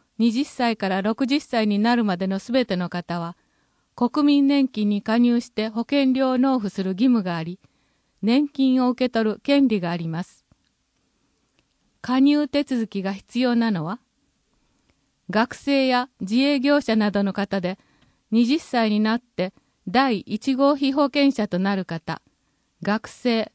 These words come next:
自営業者など、フリーターや無職の方も含まれますは、お住まいの市区町村役場で直接手続きをしてください。サラリーマンや公務員の第二号被保険者の方や、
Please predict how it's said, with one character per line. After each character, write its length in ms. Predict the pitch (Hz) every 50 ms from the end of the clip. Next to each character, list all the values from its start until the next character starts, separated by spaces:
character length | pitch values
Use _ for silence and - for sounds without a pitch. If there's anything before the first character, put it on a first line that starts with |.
| _ _ _ _ _ _ -
自 140 | 180 180 220
営 200 | 254 277 277 269
業 180 | 254 285 277 277
者 160 | - 220 196
な 140 | 202 190 170
ど、 160 | 165 175 - _ _ _ _ _ _ _
フ 160 | - - 262 254
リ 160 | 277 277 277
ー 40 | _
タ 200 | - 247 247 240
ー 60 | 220
や 120 | 202 160 175
無 120 | 233 285
職 240 | - 311 277 - 247
の 120 | 226 214
方 220 | - 208 208 - 190
も 140 | 190 185
含 220 | 175 - - 220 214
ま 120 | 214 214
れ 100 | 214 202
ま 200 | 190 190 190 214
す 200 | - - - _ _ _ _ -
は、 200 | 190 196 208 214 _ _ _ _ _ _ _ _ _ _ -
お 120 | - 202 226
住 160 | - 277 269
ま 180 | 262 269 262 262
い 60 | 262
の 160 | 247 247 254
市 180 | 269 - - 254
区 140 | - 277 269
町 180 | - 285 285 302
村 260 | 294 294 277 269 262
役 280 | 262 254 254 254 - 190
場 140 | 180 180
で 180 | 165 170 175 - _ _ _ _ _ _ _ _ _ - -
直 240 | 247 247 247 285 294
接 440 | - - 277 262 - - 240 - _ _
手 120 | - 262 269
続 260 | - 285 254 233 226
き 160 | - - 175
を 60 | 170
し 60 | 175 -
て 140 | - 185
く 80 | - 190
だ 160 | 180 185 185
さ 180 | - - 180 175
い。 100 | 165 180 _ _ _ _ _ _ _ _ _ _ _ _ _ _ _ _ _ _ _ _ _ _ _ _ -
サ 160 | - 247 247
ラ 140 | 269 294 285
リ 160 | 294 285 277
ー 20 |
マ 160 | 247 226 208
ン 120 | 196 196 190
や 220 | 185 185 - - -
公 180 | - 262 285 294
務 180 | 285 294 294
員 240 | 269 254 226 190 170
の 160 | 165 165 185 _ _ _ _ _ _ -
第 380 | 202 185 254 254 240 196 - 156
二 160 | 190 226 240
号 220 | 240 277 277 285
被 140 | 269 269 269
保 120 | 262 311 277
険 280 | 254 - 285 277 277 254
者 160 | - 233 202
の 100 | 170 170
方 280 | - 165 170 - 202 196
や、 200 | 180 175 185